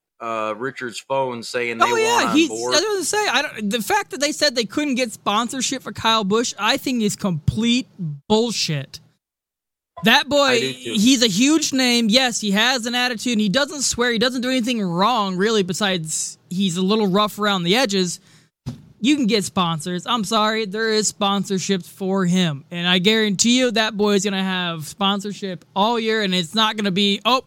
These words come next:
Speaker 2: Chevy sponsoring. We didn't have a," you know, it's, he's gonna have sponsorship. And I'm excited to see what those are. I really am.
Speaker 1: Yeah. Well, I, you know, kinda leads me, you, you said you wanted to talk about this, uh,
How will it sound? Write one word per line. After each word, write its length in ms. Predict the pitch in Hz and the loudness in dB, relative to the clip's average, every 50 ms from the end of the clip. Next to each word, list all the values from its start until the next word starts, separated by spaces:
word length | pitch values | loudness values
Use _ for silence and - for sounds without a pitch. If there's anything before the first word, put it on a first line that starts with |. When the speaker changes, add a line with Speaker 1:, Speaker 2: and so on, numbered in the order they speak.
| _ - | _ -8
Speaker 2:
Chevy 340 | - - 262 262 254 240 226 | -2 0 2 2 2 0 -2
sponsoring. 520 | - - 220 202 202 196 185 - 202 196 | -2 -2 -2 -2 -2 -2 -4 -4 -6 -4
We 120 | 185 185 190 | -4 -4 -4
didn't 120 | 208 202 | -4 -6
have 100 | 202 196 | -6 -6
a," 60 | 190 185 | -6 -6
you 120 | 214 190 185 | -6 -4 -4
know, 280 | 170 160 160 160 156 - - - - - _ _ - | -4 -4 -4 -4 -6 -8 -14 -20 -20 -20 _ _ -8
it's, 240 | 190 175 - - - | -6 -6 -6 -8 -6
he's 260 | - 196 240 208 175 | -2 0 0 0 2
gonna 240 | 160 214 202 196 175 | 2 2 2 2 0
have 200 | 170 175 170 151 | 0 -2 -2 -4
sponsorship. 360 | - - 170 165 165 160 185 | -4 -4 -6 -4 -6 -8 -6
And 80 | 220 202 | -2 0
I'm 160 | 214 262 311 | 0 2 2
excited 380 | 339 - - - 240 247 254 233 | 0 -2 -2 -2 -2 -2 -2 -4
to 60 | 226 | -6
see 160 | - - 269 | -6 -4 -2
what 160 | 254 262 247 | -2 -2 -2
those 240 | - 262 254 247 226 | 0 0 0 0 0
are. 340 | 247 269 - 202 143 123 139 - _ _ _ | -2 -2 -2 -4 -6 -10 -14 -20 _ _ _
I 80 | - 202 | -2 0
really 320 | 202 208 226 240 240 233 | 2 2 4 4 2 2
am. 260 | 240 254 220 160 139 131 - _ _ _ _ _ _ _ _ _ _ _ _ _ | 2 0 0 -2 -4 -8 -14 _ _ _ _ _ _ _ _ _ _ _ _ _
Speaker 1:
Yeah. 120 | 101 101 101 - _ _ _ _ _ _ _ _ _ _ _ _ _ _ _ _ _ _ _ _ _ _ _ _ _ _ _ _ _ | -20 -20 -20 -20 _ _ _ _ _ _ _ _ _ _ _ _ _ _ _ _ _ _ _ _ _ _ _ _ _ _ _ _ _
Well, 300 | 147 160 156 156 156 143 139 _ _ - - | -8 -6 -6 -6 -6 -8 -12 _ _ -16 -8
I, 220 | 104 131 139 131 - _ _ _ _ _ _ _ _ _ | -6 -6 -6 -6 -10 _ _ _ _ _ _ _ _ _
you 160 | 165 170 156 | -8 -4 -4
know, 100 | 143 127 | -2 -4
kinda 360 | 120 - 170 160 160 156 147 | -4 -2 -2 -2 -2 -2 -4
leads 380 | 139 139 147 156 151 151 135 127 | -4 -4 -4 -6 -6 -6 -8 -10
me, 120 | 139 139 | -8 -8
you, 260 | 135 127 123 139 170 185 | -8 -8 -8 -8 -8 -8
you 240 | 139 123 139 175 | -8 -10 -12 -10
said 280 | 175 - - 165 156 143 | -8 -4 -4 -4 -4 -4
you 140 | 139 156 156 | -6 -6 -4
wanted 280 | 156 151 147 135 113 | -4 -4 -4 -6 -6
to 60 | - 147 | -6 -4
talk 220 | 139 131 123 - | -4 -4 -4 -4
about 340 | 131 123 120 110 110 - - | -4 -2 -2 -2 -2 -4 -4
this, 480 | 156 151 143 131 117 - - - - | -4 -2 -2 -2 -4 -6 -8 -8 -6
uh, 380 | 131 120 117 113 110 107 107 101 | -4 -2 -2 -2 -2 -2 -2 -4